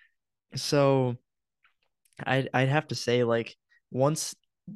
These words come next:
the music actually comes in for films like that, like, it makes it, like, ten times better 'cause, like, then at the dramatic scenes, it, like, it just, uh,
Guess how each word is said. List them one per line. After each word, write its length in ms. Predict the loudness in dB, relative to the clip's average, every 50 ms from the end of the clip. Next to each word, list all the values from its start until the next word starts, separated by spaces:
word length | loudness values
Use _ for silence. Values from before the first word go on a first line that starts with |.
| -20 _ _ _ _ -2
the 140 | -2 -2
music 480 | 0 0 -2 -2 -2 0 0 0 0 0
actually 560 | -4 -4 -4 -6 -8 -8 -6 -6 -6 -6 _ _ -16
comes 420 | -10 -6 -4 -4 -4 -4 -6 -4
in 240 | -6 -6 -4 -6 -6
for 240 | -8 -6 -6 -6 -6
films 720 | -6 -10 -20 -20 -16 -6 -2 -2 0 0 0 -2 0 0
like 180 | 0 -2 0
that, 300 | 0 0 0 0 0 0
like, 280 | 0 0 -2 -2 -4 -10 -20 _ _ _ _ _ -6
it 180 | -4 -4 -4 -2
makes 360 | -2 -2 -2 -4 -4 -4 -4
it, 100 | -2 0
like, 220 | 0 -2 -2 -4 -8
ten 240 | -8 -6 -4 -4 -2
times 340 | -2 -2 -2 -2 -4 -4
better 300 | -4 -4 -4 -4 -4 -8
'cause, 240 | -8 -8 -10 -8 -6
like, 180 | -6 -8 -8 -10 _
then 300 | -6 -6 -6 -4 -6 -10 _ _ -20 -20 _ _ _ -12
at 60 | -6 -6
the 100 | -6 -4
dramatic 640 | -2 -2 -2 0 0 -2 -4 -4 -4 -6 -8 -10
scenes, 460 | -12 -12 -10 -8 -8 -8 -8 -8 -8 -8
it, 120 | -10 -8 -6
like, 320 | -4 -4 -4 -4 -6 -12 _ _ _ _ _ _ _ _ _ _ _ _ _ _ _ _ _ _ _ _
it 200 | -8 -8 -8 -6
just, 200 | -8 -12 -12 -12 _ _ _ _ _ _ _ _ -20 -20 -20 _ _ _ _ _ _ _ _ _ _ _ _ _ _ _ _ _
uh, 60 | -18